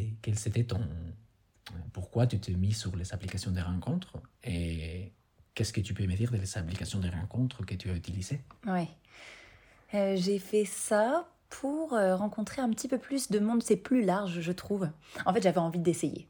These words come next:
Speaker 2: Je crois que c'est aussi la curiosité d'essayer parce que j'avais jamais fait ça, parce qu'on n'a pas dit que toi et moi, on sortait d'une longue relation. Peut-être qu'on l'a dit à la présentation, mais pour ceux qui n'ont pas écouté, euh, toi, t'as une longue relation et moi aussi.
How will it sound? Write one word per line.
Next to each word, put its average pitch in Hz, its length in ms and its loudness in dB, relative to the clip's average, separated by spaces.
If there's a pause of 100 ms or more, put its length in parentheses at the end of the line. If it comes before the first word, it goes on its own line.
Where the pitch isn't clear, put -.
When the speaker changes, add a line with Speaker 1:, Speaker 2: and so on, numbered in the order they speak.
Speaker 2:
Je - 80 -10
crois 185 120 8
que 190 60 2
c'est 185 80 6
aussi 175 200 2
la 160 100 4
curiosité 175 560 2
d'essayer 170 420 4
parce - 200 -8
que - 80 -12
j'avais 147 240 -4
jamais 156 260 -2
fait 156 120 -4
ça, 311 120 2
parce 202 220 -2
qu'on 180 240 0
n'a 165 100 2
pas 160 140 0
dit 185 100 -6
que - 80 -4
toi 190 240 2
et 180 60 4
moi, 190 180 0
on 185 40 -4
sortait 180 280 -4
d'une 160 260 -2 (120)
longue 185 280 0
relation. 170 600 -4
Peut-être 220 240 -4
qu'on - 80 -8
l'a 180 100 4
dit 165 80 2
à 185 60 4
la 170 80 2
présentation, 170 520 -2
mais 196 120 -2
pour 165 180 -8
ceux - 140 -6
qui - 120 -10
n'ont 165 120 -2
pas 180 80 0
écouté, 175 440 -2 (720)
euh, 165 140 0
toi, 214 240 6
t'as 202 140 4
une 165 100 2
longue 160 140 0
relation 156 320 0
et 233 40 4
moi 185 140 4
aussi. 170 260 0